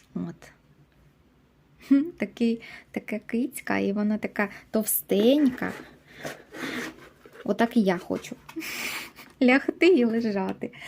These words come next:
Так, ще тут був кремчик. Дякую. У мене такого ніколи не було, і я не пробувала оцю фірму. Тож я буду пробувати. Він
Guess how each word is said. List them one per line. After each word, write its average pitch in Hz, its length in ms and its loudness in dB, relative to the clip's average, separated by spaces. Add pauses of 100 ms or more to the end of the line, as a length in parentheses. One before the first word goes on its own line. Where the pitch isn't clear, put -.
(440)
Так, 202 240 -2 (1000)
ще - 260 -6
тут 190 200 -4
був 185 320 -4 (720)
кремчик. 190 880 -4 (960)
Дякую. 190 720 0 (280)
У - 60 0
мене 277 260 6
такого 214 380 0
ніколи 214 480 2
не 208 140 0
було, 208 460 -2
і - 140 -4
я 208 200 0
не 233 160 8
пробувала 208 640 -2
оцю 226 340 -6
фірму. 226 560 4 (520)
Тож 196 260 -4
я 202 100 -2
буду 190 240 -4
пробувати. 247 720 0
Він 240 220 8